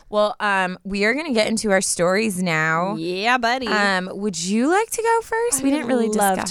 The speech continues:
Speaker 2: to go
Speaker 1: this. Okay.
Speaker 2: first.
Speaker 1: So, um, we'll take a break, but do you wanna give us a little
Speaker 2: I would
Speaker 1: teaser?
Speaker 2: love to do the little, yep.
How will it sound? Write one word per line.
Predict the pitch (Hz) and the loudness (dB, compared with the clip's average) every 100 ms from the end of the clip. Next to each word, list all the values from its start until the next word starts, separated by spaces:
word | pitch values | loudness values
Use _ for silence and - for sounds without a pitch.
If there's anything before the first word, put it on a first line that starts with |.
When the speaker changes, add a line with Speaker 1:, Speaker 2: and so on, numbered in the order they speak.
| 202 | -6
Speaker 2:
to | |
go | 156 | -6
Speaker 1:
this. | 151 - | -6 -2
Okay. | 220 226 | -2 0
Speaker 2:
first. | - - - - | -4 -8 -16 -18
Speaker 1:
So, | - 233 220 - | -6 -2 0 0
um, | 208 190 180 170 170 170 _ _ _ - _ _ _ | 0 0 0 -4 -12 -16 _ _ _ -20 _ _ _
we'll | 196 | -4
take | 202 214 | -2 -2
a | 202 | 0
break, | 175 165 - - | 0 0 -4 -2
but | 180 | -2
do | 190 | 0
you | 160 | 0
wanna | 156 156 | 0 0
give | 151 | -2
us | 156 - | -4 -6
a | - | -6
little | - 67 - 180 175 - - - - _ _ - | -4 -4 -4 -8 -12 -16 -12 -14 -16 _ _ -4
Speaker 2:
I | 190 | 0
would | 202 | 2
Speaker 1:
teaser? | 214 220 | 4 4
Speaker 2:
love | 190 | 2
to | - 202 | 0 -4
do | 180 | -2
the | 165 | -2
little, | 165 160 156 - - - - _ _ | -4 -6 -8 -10 -14 -16 -16 _ _
yep. | 190 190 | -8 -8